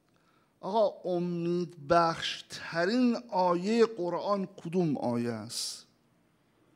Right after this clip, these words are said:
حضرت امیر سوال کردن، خب برگشتن گفتن به این که قل یا عبادی الذین اسرفوا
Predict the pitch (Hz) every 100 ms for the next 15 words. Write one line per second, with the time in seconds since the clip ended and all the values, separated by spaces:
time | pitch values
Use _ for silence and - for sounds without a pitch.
0 | _ _ _ 135 135 147 147 143 135 156
1 | 147 - 143 147 147 127 - 110 107 101
2 | 110 _ _ _ _ _ _ _ _ _
3 | _ _ _ _ _ - 110 127 139 147
4 | 151 143 185 185 - - 123 107 143 170
5 | - - 160 143 127 110 156 156 165 160
6 | - 160 135 135 147 127 - 175 180 156
7 | 127 104 113 117 107 104 107 113 120 107
8 | 101 - 131 127 - 127 117 117 - 123
9 | 113